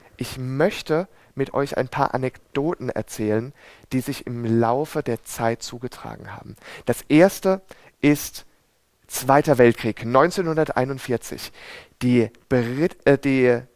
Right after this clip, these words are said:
Briten waren kurz vor der Niederlage. Die deutsche Luftwaffe hat einen Angriff über den, nach dem anderen über London geflogen. Die Menschen haben sich in die U-Bahn-Schächte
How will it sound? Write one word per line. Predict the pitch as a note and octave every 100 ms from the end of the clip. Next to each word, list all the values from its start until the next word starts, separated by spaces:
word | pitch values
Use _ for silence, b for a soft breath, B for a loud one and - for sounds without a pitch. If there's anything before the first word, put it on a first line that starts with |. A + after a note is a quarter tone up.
| _ _ _ _ _ _ -
Briten | C#3 F#3 - D3 G3+ _ _ _ _ _ - -
waren | B2+ C3 D3+
kurz | - G3+ F#3+
vor | - D#3
der | C#3
Niederlage. | C#3 B2+ G#2+ F#2 G2 A2+ - B B B B
Die | C3
deutsche | - D#3+ F3+ E3+
Luftwaffe | D3 E3+ - - C3 - A2 B B
hat | C#3 - _ -
einen | D3+ E3 E3 E3 D#3 -
Angriff | C#3+ D#3+ D#3 C3+ C#3+ -
über | D3 C3+ C3 _ -
den, | C3+ -
nach | C#3 C3+
dem | C3+ -
anderen | C3+ C3+ A#2+
über | - B2
London | A2+ A2+ A#2+ A2
geflogen. | G#2 - G2 G#2+ B2 _ B B B
Die | B2+
Menschen | A#2 B2+ C#3+ - C3+
haben | A#2+ B2+
sich | B2 B2
in | - A#2+
die | A#2+ -
U-Bahn-Schächte | D#3 D#3 C3 A#2+ - A#2 - - G#2+